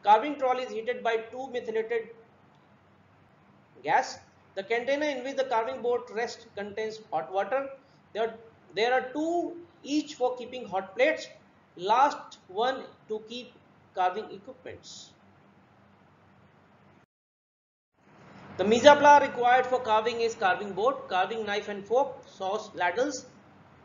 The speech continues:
service gears, joint plates for dirties, flatware, spare serviette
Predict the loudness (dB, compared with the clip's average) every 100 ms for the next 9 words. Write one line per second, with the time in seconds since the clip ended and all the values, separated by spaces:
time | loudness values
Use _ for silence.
0 | -20 -20 -14 -2 -2 -2 -4 4 4 4
1 | -4 -16 -20 -8 -4 -4 -6 -2 2 2
2 | 0 -8 -4 -4 -4 -6 -6 -8 -6 -2
3 | -2 2 2 2 0 -6 0 0 0 -6
4 | -2 2 2 0